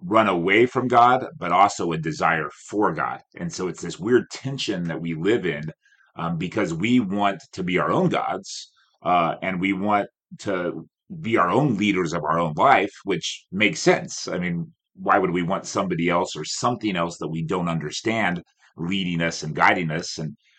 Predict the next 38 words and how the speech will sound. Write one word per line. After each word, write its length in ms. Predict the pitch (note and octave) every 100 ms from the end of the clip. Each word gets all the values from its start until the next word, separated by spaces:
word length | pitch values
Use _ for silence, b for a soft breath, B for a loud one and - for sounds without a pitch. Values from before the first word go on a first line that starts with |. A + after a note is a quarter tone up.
| _
we 200 | C#2 A2
think 240 | A#2+ G#2 -
we 120 | G2
can 120 | G2+ F#2
do 200 | G2+ F#2+
it 100 | E2
better. 360 | B2+ E2+ G2 b b b -
Uh, 300 | F2+ F2+ C2
but 260 | F#2 F#2 -
Augustine 640 | G2 F#2+ A2 A2 A2 F2+
said 360 | D#2+ F#2+ F2 D#2+
that, 160 | E2 D#2 - _ _ _
uh, 220 | E2 E2
the 140 | D#2+ E2
human 340 | G2+ A2 F#2
heart 320 | D#2+ G2 F#2 D#2 - _ _
is 240 | E2+ E2+ D#2
like 220 | F2+ D#2+
a 280 | E2 D#2 - _ _ _ _
idol 580 | F2 G#2+ G#2 G2 F#2+ - _ _ _
making 720 | F#2 F#2 G2 - F#2+ F#2 F2 - _ _ _
factory 560 | F#2 E2+ - D#2 C#2+
or 80 | D2
something 360 | D#2+ A2 F#2 E2+
along 300 | E2 D#2+ D#2+
those 200 | D#2+ D2+
lines. 340 | D#2 D2 D2 D#2+
And, 140 | D#2 - _ _ -
uh, 120 | - F#2+
to 140 | A2
your 200 | F#2+ A#2
point 340 | - A2+ A2 F2+
with 140 | F#2
the 120 | F2+ E2
Tower 240 | G#2 E2+
of 60 | D#2+
Babylon, 540 | G#2+ A2+ G2 E2+ E2
I, 140 | F2+